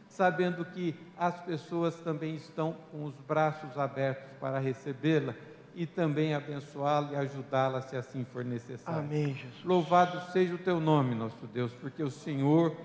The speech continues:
Speaker 1: é Deus bom. Em nome de Jesus. Amém, Senhor.
Speaker 2: Amém.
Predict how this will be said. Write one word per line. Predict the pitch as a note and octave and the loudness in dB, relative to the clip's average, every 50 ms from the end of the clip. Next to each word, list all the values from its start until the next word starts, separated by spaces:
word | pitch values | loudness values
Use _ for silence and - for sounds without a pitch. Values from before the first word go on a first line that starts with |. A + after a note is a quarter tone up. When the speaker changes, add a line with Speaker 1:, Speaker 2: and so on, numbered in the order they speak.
| - - - | -14 -8 0
Speaker 1:
é | D3+ D3+ D3+ D3+ | 4 6 6 6
Deus | D3 D3+ D3 D3 C#3 C3 - - - | 4 2 0 0 0 -2 -4 -8 -8
bom. | A#2 A#2 A#2 G#2+ A2 - - - | -8 -8 -8 -8 -10 -14 -12 -10
Em | C#3+ D3 D3+ | -8 -8 -8
nome | D3 C3+ B2+ C3+ D3+ E3+ F#3 F#3+ F#3 F3 E3 | -6 -8 -4 0 4 6 6 6 6 4 0
de | D3+ D3 E3 D#3 | -2 -4 -6 -6
Jesus. | C#3 C#3 C3+ B2+ - - G2+ F#2+ - - - - - - - - - - - - _ _ _ _ _ _ - | -4 -4 -6 -6 -6 -10 -14 -14 -16 -18 -20 -20 -20 -20 -20 -20 -20 -20 -20 -20 _ _ _ _ _ _ -6
Amém, | - E3 D#3 C#3+ C3 B2+ B2 A#2+ A#2 A2 - - | -4 -2 -2 -2 -4 -6 -8 -8 -10 -10 -14 -16
Senhor. | A#2 A2+ A2+ G#2+ G#2 - - | -16 -16 -14 -14 -14 -10 -6
Speaker 2:
Amém. | - C#3+ C#3+ C3+ B2+ B2+ B2 B2 A#2+ A#2+ | -4 -2 -2 -4 -6 -8 -12 -12 -14 -14